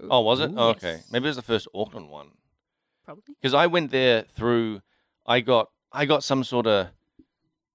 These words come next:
Speaker 1: some sorta special thing where I only needed to pay, like, forty bucks instead of the regular, I don't know,
Speaker 3: Oh,
Speaker 1: hundred
Speaker 3: student,
Speaker 1: something.
Speaker 3: student.
Speaker 1: Maybe it was a student thing.
Speaker 3: Yeah,
Speaker 1: Yeah.
Speaker 3: that sounds like a student.
Speaker 1: Yeah, yeah. So I, I got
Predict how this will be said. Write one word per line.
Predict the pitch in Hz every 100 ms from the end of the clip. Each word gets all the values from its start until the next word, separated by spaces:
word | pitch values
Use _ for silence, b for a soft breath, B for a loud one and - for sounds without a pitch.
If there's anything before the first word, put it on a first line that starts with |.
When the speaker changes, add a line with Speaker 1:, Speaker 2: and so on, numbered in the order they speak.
| _ _ _ _ _ _ _ _
Speaker 1:
some | - 135
sorta | 135 120
special | 104 - 127 113 117
thing | - 117 107 98 98 95
where | 104 104 98 95 -
I | 104 98
only | 101 110 110
needed | 107 104 98
to | -
pay, | - 101
like, | 95 -
forty | - 107 101
bucks | 95 110 -
instead | 107 - 104
of | 95
the | 90
regular, | 92 95 98 95 92 95 101 _ _ _ _ _ _ _ _ _ _ _ -
I | 98
don't | 92
know, | 92 90 92
Speaker 3:
Oh, | 247 233
Speaker 1:
hundred | - 110 110
Speaker 3:
student, |
Speaker 1:
something. | 120 123 123 135
Speaker 3:
student. | 123 277 294 131
Speaker 1:
Maybe | 151
it |
was | 185 175
a |
student | 156 165 170 -
thing. | - - 175
Speaker 3:
Yeah, | 127
Speaker 1:
Yeah. | 117 101 95
Speaker 3:
that | -
sounds | 285 269
like | 247 247
a |
student. | - 220 208 208
Speaker 1:
Yeah, | 120 117 104
yeah. | 98 104 92 92 95 -
So | 107
I, | 107
I | 104 104
got | 107 107